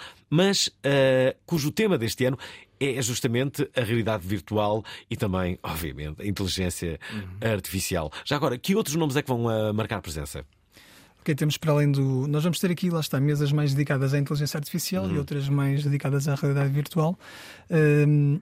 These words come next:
Speaker 3: no campo da realidade virtual vamos ter aqui um, um investigador português, um neurocientista, médico, eh, que é o Miguel Castelo Branco, que aliás já foi distinguido pelo Prémio Bial há pouco tempo,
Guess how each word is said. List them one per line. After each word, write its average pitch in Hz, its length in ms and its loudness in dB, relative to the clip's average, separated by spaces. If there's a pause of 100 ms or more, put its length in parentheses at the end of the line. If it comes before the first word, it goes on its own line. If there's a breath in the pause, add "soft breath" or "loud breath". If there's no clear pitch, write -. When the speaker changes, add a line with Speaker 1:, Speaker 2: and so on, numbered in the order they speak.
(120)
Speaker 3:
no 170 160 6
campo 156 220 4
da 156 80 4
realidade 156 320 4
virtual 147 300 2
vamos 147 200 2
ter 151 160 2
aqui 143 160 0
um, 139 280 0 (300)
um 151 260 -2
investigador 143 400 0
português, 165 400 0
um 156 60 2
neurocientista, 143 720 2
médico, 156 420 0 (380 loud breath)
eh, 139 160 0
que - 80 0
é - 20 4
o 131 40 4
Miguel 135 200 2
Castelo 131 320 -2
Branco, 135 340 -2
que - 80 -12
aliás 131 280 -2
já 147 100 -4
foi 139 140 -4
distinguido 139 360 2
pelo 139 200 -2
Prémio 135 280 0
Bial 131 220 2
há 131 60 0
pouco 135 200 -4
tempo, 147 320 -2